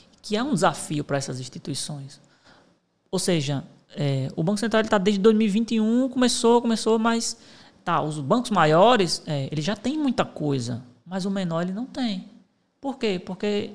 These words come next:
uma coisa é você ter um banco com quatrocentas pessoas focadas trabalhando ali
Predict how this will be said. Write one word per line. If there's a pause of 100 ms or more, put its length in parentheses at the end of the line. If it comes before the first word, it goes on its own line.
uma
coisa
é
você
ter
um
banco (100)
com
quatrocentas
pessoas
focadas
trabalhando
ali